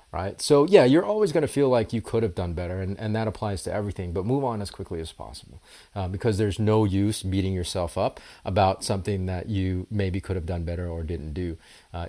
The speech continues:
'cause you can't change it. You can't change it. Once it's done, it's done, um, and the only thing that you can really change is what you do moving forward, right? So those are, those are the main things. Those are the main things of where my head's at. Now, of course, um, I will definitely, yeah, I mean, I've learned a lot in the process, and, and I'm gonna continue to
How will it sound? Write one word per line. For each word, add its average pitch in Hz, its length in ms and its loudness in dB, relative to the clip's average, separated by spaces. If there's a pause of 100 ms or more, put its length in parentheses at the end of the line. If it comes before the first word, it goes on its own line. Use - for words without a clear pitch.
'cause 92 140 -2
you 101 60 -6
can't 123 220 -4
change 131 240 -10
it. - 200 -10
You 101 80 -8
can't 104 200 -6
change 110 220 -6
it. 87 160 -6
Once 117 300 -2
it's 98 120 -4
done, 117 220 2
it's 95 140 -4
done, 95 320 0 (340)
um, 95 240 -2
and 113 140 0
the 107 100 2
only 107 180 2
thing 104 200 -2
that 95 140 -2
you 92 120 -2
can 90 480 -4
really 101 280 -2
change 90 340 -6
is 85 140 -6
what 87 160 -6
you 85 80 -4
do 82 140 -4
moving 80 280 -8
forward, - 340 -10 (400)
right? 104 260 -4
So 156 220 6
those 247 240 0
are, 214 80 2
those 208 260 0
are 214 40 0
the 196 100 0
main 120 300 0
things. 90 320 -4
Those 156 180 -4
are 165 40 -4
the 151 60 -2
main 110 240 -2
things 98 280 -6
of 87 120 -6
where 95 160 -2
my 87 160 -6
head's 82 280 -6
at. 80 180 -4
Now, 117 140 4
of 113 100 0
course, 123 300 4 (400)
um, 120 340 2 (220)
I 120 760 4
will 120 220 0
definitely, 107 600 0
yeah, 110 320 2
I 85 140 -4
mean, 98 260 -4
I've 98 200 -4
learned 101 260 0
a 107 60 2
lot 92 320 0
in 92 80 -6
the 82 80 -6
process, 110 580 -4
and, 98 160 -2
and 101 200 -4
I'm 98 120 -2
gonna 95 140 -4
continue 98 540 -2
to 98 280 -4